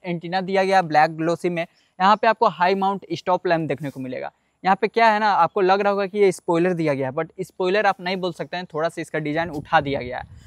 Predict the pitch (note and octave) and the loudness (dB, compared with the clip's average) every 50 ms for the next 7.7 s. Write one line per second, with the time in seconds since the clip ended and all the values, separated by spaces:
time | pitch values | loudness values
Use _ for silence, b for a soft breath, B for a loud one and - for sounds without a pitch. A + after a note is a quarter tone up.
0 | b _ - D#3+ E3+ F3+ E3+ A#3 A#3 A3 A3 G#3+ A#3 G#3+ G3 G#3+ A3 A3 A3 G#3+ | b _ 4 6 6 6 6 2 2 2 2 2 2 0 2 2 2 2 4 2
1 | G#3 G3 G#3+ G3 - G#3 G#3 G3 G#3+ G#3+ F#3+ F#3 F3+ E3+ - G#3+ G3+ G3 F#3+ G3 | 2 2 0 -2 2 2 2 2 2 2 6 6 6 6 4 2 2 2 4 4
2 | G3 F#3+ F3 F#3 E3 F#3 F#3+ F3+ F#3 F#3 F#3 F3 E3+ E3+ F3 F3 E3 F#3 F#3+ - | 4 2 2 0 -4 -6 -6 -6 -6 -6 -2 -2 -2 -2 -2 0 0 -2 -2 0
3 | - A3+ A3 G#3+ G#3 G#3 G#3 F#3 - - G3 - - F3+ F#3+ F#3 E3 E3 - - | 4 6 6 8 6 4 0 -6 -6 -10 -10 -6 -4 0 4 6 6 6 4 2
4 | F3 G3 D#3 D#3 - - D#3 D#3 D#3+ E3 D#3+ - C#3+ C3+ - D3 D3+ C#3+ C3+ B2+ | -2 -2 -2 -6 -4 -4 -4 -2 -2 -2 0 0 -2 -4 -4 -10 -10 -8 -8 -6
5 | C3 - - - - - - _ b b b b b b b - - G3+ G#3 G#3 | -6 -8 -8 -8 -12 -12 -12 _ b b b b b b b -4 2 4 4 4
6 | G#3 G#3+ A3+ G#3 A3+ A3 G#3 G#3 G3 A3 G3+ F#3 - G#3 F3 E3 E3 E3 - G3+ | 6 4 4 6 6 8 8 8 8 8 6 6 4 2 6 6 6 6 4 2
7 | G3+ G3 G3 F3+ G3+ F#3+ F#3+ F#3+ F#3+ F#3 F#3 F#3 F#3+ G3 | 0 0 0 0 0 -2 0 -2 0 2 4 6 4 4